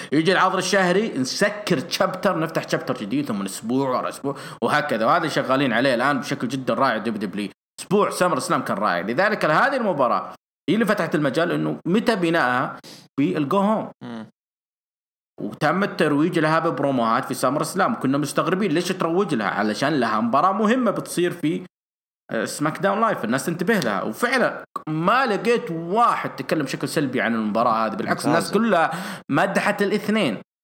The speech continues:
Speaker 1: رومان رينز
Speaker 2: مم.
Speaker 1: بالسيلينج إنه يطلع شخص مثل بادي ميرفي بشكل جدًا رائع، وبادي ميرفي يستاهل. لذلك سؤالي لك أنت يا جود،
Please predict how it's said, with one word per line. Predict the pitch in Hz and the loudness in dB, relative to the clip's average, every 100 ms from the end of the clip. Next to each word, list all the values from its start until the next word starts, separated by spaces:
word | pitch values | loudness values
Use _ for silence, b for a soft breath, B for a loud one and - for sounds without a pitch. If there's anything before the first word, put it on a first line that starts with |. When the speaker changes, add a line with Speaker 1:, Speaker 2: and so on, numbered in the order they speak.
| - | 0
Speaker 1:
رومان | 170 214 | 2 4
رينز | 190 196 135 | 2 2 0
Speaker 2:
مم. | |
Speaker 1:
بالسيلينج | 131 - 180 196 151 | -2 -2 0 2 2
إنه | 135 127 123 | 2 2 0
يطلع | - 175 226 190 131 | 2 2 2 0 0
شخص | - - 185 - 131 | -2 0 0 -2 -6
مثل | 127 113 | -4 0
بادي | 120 160 190 | 0 0 0
ميرفي | 185 151 | 0 0
بشكل | 131 160 143 | -2 -4 -4
جدًا | 165 175 | -4 -2
رائع، | 175 190 233 247 B - _ _ _ | 2 2 2 -2 B -20 _ _ _
وبادي | 104 190 139 | -4 0 2
ميرفي | 160 165 117 | 2 0 -4
يستاهل. | - 143 113 95 98 | -2 0 0 -2 -2
لذلك | 151 190 | 0 0
سؤالي | - 156 220 277 240 | -2 0 2 2 0
لك | 233 - 196 | -2 0 0
أنت | 185 135 | 0 -2
يا | |
جود، | 107 127 | -2 -4